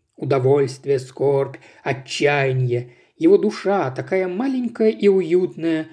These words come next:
в ужасе сжалась. «Вы жалеете?» повторил свой вопрос мистер Кин. От него повеяло чем-то пугающим. «Нет», простонал мистер Саттерсуэйт.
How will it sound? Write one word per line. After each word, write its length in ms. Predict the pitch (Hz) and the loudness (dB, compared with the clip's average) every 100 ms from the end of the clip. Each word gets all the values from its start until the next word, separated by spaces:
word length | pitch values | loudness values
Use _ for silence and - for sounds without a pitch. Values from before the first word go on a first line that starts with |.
| _ | _
в 200 | 120 127 | -8 0
ужасе 500 | 160 131 131 - - | 0 0 -4 -4 -4
сжалась. 800 | 123 110 120 135 120 120 110 - _ _ _ _ - | -4 -4 -4 -2 0 -2 -6 -16 _ _ _ _ -4
«Вы 240 | 139 185 | 6 6
жалеете?» 840 | 156 190 180 196 208 226 - 285 - _ _ | 8 6 6 2 0 0 -8 -12 -12 _ _
повторил 400 | 220 220 202 208 | -10 -4 -2 -2
свой 220 | - 202 | 0 -2
вопрос 400 | 185 190 185 190 | 0 0 0 0
мистер 340 | 170 180 180 165 | -2 -2 -4 -6
Кин. 400 | - 165 160 - _ _ _ | -2 0 0 -8 _ _ _
От 180 | 170 - | -4 2
него 300 | 214 339 339 | 6 6 4
повеяло 600 | 247 190 226 208 185 185 | -2 0 2 2 0 -4
чем-то 520 | - 170 165 160 156 | -6 -6 -6 -6 -8
пугающим. 1120 | - 151 131 135 139 135 127 - 127 120 120 _ _ _ _ | -8 -10 -4 -4 0 0 -2 -4 -6 -6 -10 _ _ _ _
«Нет», 600 | 160 160 147 139 202 - - _ _ _ _ | -8 -2 0 0 -2 -6 -20 _ _ _ _
простонал 580 | 175 175 - 180 175 170 | -2 -2 -2 0 2 0
мистер 460 | 156 175 - 165 | -2 -4 -4 -6
Саттерсуэйт. 840 | 165 156 156 160 - 156 160 - | -4 -8 -4 -6 -2 2 2 0